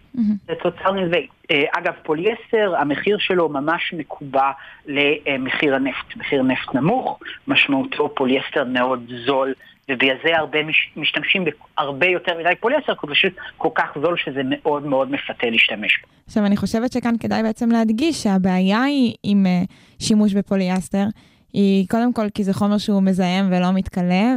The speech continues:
Speaker 1: ודבר שני, עצם השימוש בו מוריד את המחיר של הנפט, והופך את זה ליותר כלכלי לייצר נפט, כי בעצם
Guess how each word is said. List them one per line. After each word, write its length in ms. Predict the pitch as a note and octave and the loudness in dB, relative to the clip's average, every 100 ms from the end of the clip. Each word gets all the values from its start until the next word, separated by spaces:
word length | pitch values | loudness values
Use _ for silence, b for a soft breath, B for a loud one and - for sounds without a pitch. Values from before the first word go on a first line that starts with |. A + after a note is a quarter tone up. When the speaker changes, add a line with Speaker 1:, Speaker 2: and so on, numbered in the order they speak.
| F#3 | 2
Speaker 1:
ודבר 500 | F3+ F3 F3+ G#3 A3+ | 2 2 2 0 -2
שני, 460 | A3+ A#3 C#4 C4+ | 0 2 2 2
עצם 300 | A3 B3+ A#3+ | 2 2 2
השימוש 640 | G#3 G3 G3 G#3+ G3+ C4 C4 | 2 2 0 2 4 4 2
בו 160 | A#3+ A3+ | 2 2
מוריד 300 | G3 G#3 A3 | 2 2 0
את 60 | |
המחיר 340 | G3+ F#3 G3+ G3+ | -2 -4 -4 -2
של 200 | G#3+ F3+ | 0 2
הנפט, 380 | F#3+ A3+ G3+ | 2 2 0
והופך 300 | - - G3 | -6 -4 -2
את 80 | G3+ | 0
זה 100 | G3 | 0
ליותר 300 | F#3 F#3 G3+ | 0 0 0
כלכלי 480 | G3+ G#3 - G#3 C#4 | -2 -2 0 2 2
לייצר 440 | B3 G3+ - G3 | 2 0 0 0
נפט, 300 | F#3 F3+ - | 0 0 -4
כי 140 | - G3 | -4 0
בעצם 300 | F#3+ G3 | 0 0